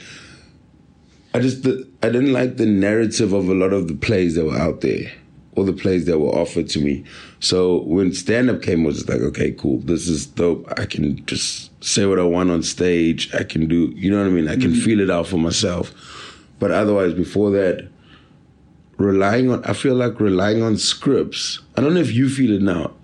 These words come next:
Speaker 1: Have you done any acting?
Speaker 2: Yes.
Speaker 1: Where you, when you go from the stage to, like, a play or television or whatever, because you are now a creative going into something,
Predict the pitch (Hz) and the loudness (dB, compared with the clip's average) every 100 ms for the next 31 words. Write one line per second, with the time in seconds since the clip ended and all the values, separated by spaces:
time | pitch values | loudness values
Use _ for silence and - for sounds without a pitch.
0 | - - 113 127 127 123 110 101 92 - | -4 -2 2 2 2 2 2 0 -2 -4
1 | - - - 139 131 - - - - - | -8 -10 -4 -2 -2 -6 -16 -20 -20 -20
2 | - - 104 104 101 101 107 113 110 107 | -14 -2 2 4 4 4 2 2 2 2
3 | 101 - - - - 110 117 117 101 110 | 0 -4 -14 -14 -6 0 2 2 2 2
4 | 117 139 143 104 - - 123 107 85 78 | 2 0 2 0 -2 -2 0 2 2 0
5 | - - - - - - _ - 120 101 | -4 -8 -16 -20 -20 -20 _ -2 0 2
6 | 87 90 - - - 123 113 104 95 87 | 0 -4 -6 -8 -2 2 4 4 4 2
7 | 82 78 - - - - - - 123 - | 2 0 -2 -10 -20 -20 -12 -4 0 0
8 | 76 98 92 87 76 76 65 64 - - | 2 0 2 2 2 0 0 -4 -8 -20
9 | - - - - 113 - 165 156 139 120 | -20 -20 -8 -2 -2 0 0 2 2 2
10 | 110 101 107 107 85 - 92 113 90 65 | 2 2 2 0 -2 -2 0 2 2 -2
11 | - - - 104 113 107 - 92 - 85 | -6 -6 0 2 2 2 0 -4 -2 -2
12 | 73 62 - | 0 -4 -4